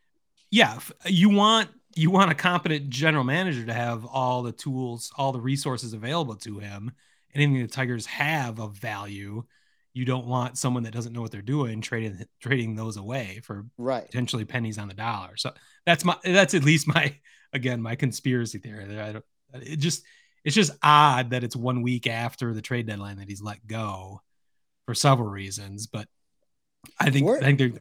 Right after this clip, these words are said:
Speaker 1: and the fact that they did very little, even though Al, you know, two weeks before the deadline said, you know, "We're open for business. Anything's on the table." And that's where
Speaker 2: Right.
Speaker 1: Skubal, Skubal was even mentioned. And that,
Speaker 2: Right.
Speaker 1: that's where I was completely <laughs> crestfallen, the idea that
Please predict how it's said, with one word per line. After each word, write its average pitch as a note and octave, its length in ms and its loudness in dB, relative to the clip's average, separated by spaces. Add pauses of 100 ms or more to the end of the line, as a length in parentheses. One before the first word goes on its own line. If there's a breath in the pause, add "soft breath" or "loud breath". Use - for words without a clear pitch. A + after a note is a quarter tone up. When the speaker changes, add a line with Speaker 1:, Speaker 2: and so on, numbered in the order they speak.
(360)
Speaker 1:
and E3+ 360 8
the C#3+ 120 4
fact C#3+ 380 2
that C#3+ 80 -4
they B2 160 0
did A#2+ 280 0
very C3 360 4
little, B2 460 0
even B2+ 260 -2
though A#2+ 280 -2
Al, B2 560 -2 (220)
you C3 100 -12
know, G#2+ 80 -14
two - 140 -4
weeks A#2+ 160 -6
before D3 360 -6
the B2 80 -4
deadline G#2+ 360 -8
said, A2 320 -8 (540)
you A2 60 -8
know, A2+ 60 -6
"We're C3+ 180 2
open A#2 220 -4
for A2+ 140 -14
business. A#2 400 -2
Anything's B2 440 -2
on G2 120 -16
the F#2+ 60 -20
table." G2+ 280 -16
And G2+ 100 -14
that's A2 160 -12
where A#2+ 100 -4
Speaker 2:
Right. C3 380 6
Speaker 1:
Skubal, G#2+ 260 -6
Skubal D3 460 0
was G#2 140 -10
even G2+ 220 -10
mentioned. G2 420 -12
And G2+ 100 -18
that, A#2+ 160 -10 (300)
Speaker 2:
Right. G#2 160 -6
Speaker 1:
that's C3+ 180 -2
where G#2+ 100 -2
I G#2 120 -6
was G2+ 200 -8
completely A2 380 -8
<laughs> - 60 -20
crestfallen, A#2+ 760 -2
the A2+ 140 -8
idea A2+ 300 -6
that A#2 200 -12